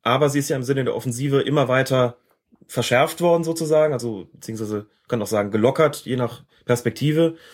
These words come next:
ob man die des Angreifers oder die des Verteidigers einnimmt. Und in dem konkreten Fall muss man aber sagen, selbst bei einer sehr liberalen Auslegung ist ja eigentlich ein aktiver Spielangriff, äh, zu verzeichnen gewesen und das hätte auch ein Pfiff,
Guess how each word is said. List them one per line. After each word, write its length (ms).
ob 60
man 80
die 120
des 180
Angreifers 400
oder 140
die 100
des 220
Verteidigers 540
einnimmt. 460
Und 100
in 60
dem 120
konkreten 300
Fall 160
muss 140
man 100
aber 180
sagen, 300
selbst 240
bei 300
einer 100
sehr 220
liberalen 480
Auslegung 680
ist 180
ja 80
eigentlich 220
ein 80
aktiver 320
Spielangriff, 580
äh, 260
zu 140
verzeichnen 460
gewesen 360
und 120
das 120
hätte 200
auch 80
ein 100
Pfiff, 360